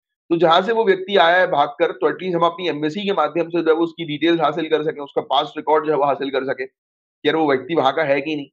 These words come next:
तो identification process, जहां से वो आए उस चीज के लिए, राइट? तो वो सब चीजें भी करना बहुत ज्यादा जरूरी है। तो ये सब तो मैंने अपने points आपको बताए हैं जो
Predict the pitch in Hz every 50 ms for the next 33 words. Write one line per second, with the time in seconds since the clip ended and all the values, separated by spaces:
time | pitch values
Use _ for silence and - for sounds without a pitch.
0 | _ _ _ _ _ _ _ - 208 190 185 - _ - 175 190 185 196 226 240
1 | 226 233 226 202 214 208 214 226 226 196 196 196 185 175 - _ _ - 147 151
2 | 156 160 160 190 175 160 156 143 143 - - - - 156 - - 185 170 - -
3 | 151 135 135 135 - _ _ _ _ - 180 - - - _ _ _ _ _ -
4 | 156 170 190 190 226 208 - 190 185 185 185 - 180 - 151 151 160 170 208 -
5 | _ _ - 127 139 143 139 131 131 143 139 123 113 98 101 78 73 80 110 -
6 | _ _ - 160 170 196 202 220 208 208 220 202 175 160 175 185 175 - 180 180
7 | 170 175 160 151 147 156 160 165 - 147 - - 151 131 120 127 127 143 151 151
8 | - - 151 160 160 160